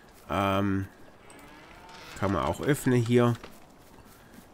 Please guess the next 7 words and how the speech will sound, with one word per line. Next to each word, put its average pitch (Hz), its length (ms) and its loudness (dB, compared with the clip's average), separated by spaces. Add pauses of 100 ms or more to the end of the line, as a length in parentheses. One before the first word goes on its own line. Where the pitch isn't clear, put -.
(1400)
Die 113 100 0
Kühe 135 320 4
selbst 143 460 2
müsst 135 180 0
ihr 120 80 2
hier 147 160 2
kaufen. 127 560 2